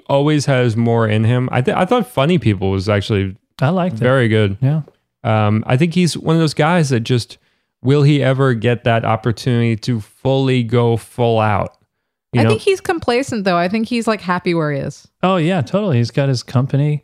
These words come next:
Speaker 3: Yeah.
Speaker 2: He's got, he's keeping his friends employed.
Speaker 1: Yeah.
Speaker 2: Which is a nice thing for him to do.
Speaker 1: Yeah, a lot of people don't know. A lot of his, like, college buddies, they're,
Speaker 2: Yeah.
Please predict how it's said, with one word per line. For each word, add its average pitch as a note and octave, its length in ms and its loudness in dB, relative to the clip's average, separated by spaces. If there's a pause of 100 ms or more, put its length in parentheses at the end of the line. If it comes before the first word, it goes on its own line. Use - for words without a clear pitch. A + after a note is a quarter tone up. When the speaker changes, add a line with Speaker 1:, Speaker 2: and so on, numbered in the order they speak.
(160)
Speaker 3:
Yeah. A#3+ 180 0
Speaker 2:
He's E3 140 2
got, C#3+ 220 0
he's C3 160 0
keeping C3+ 320 0
his A2+ 140 -2
friends B2+ 300 0
employed. C#3 600 -2
Speaker 1:
Yeah. D3+ 440 0 (100)
Speaker 2:
Which C3+ 280 0
is B2+ 160 2
a C3+ 60 2
nice C3 320 0
thing C#3+ 220 2
for C#3 120 0
him A#2+ 120 2
to G#2+ 40 2
do. B2+ 320 0 (560)
Speaker 1:
Yeah, F#3 120 2
a - 20 2
lot E3 160 2
of F3+ 80 -2
people F#3+ 180 2
don't F#3 160 2
know. G3+ 140 2
A A#2 80 2
lot B2 220 2
of C3 100 0
his, B2+ 380 -2
like, B2+ 180 -2
college B2+ 480 -2
buddies, A#2+ 460 0
they're, A2+ 200 2
Speaker 2:
Yeah. A2+ 180 2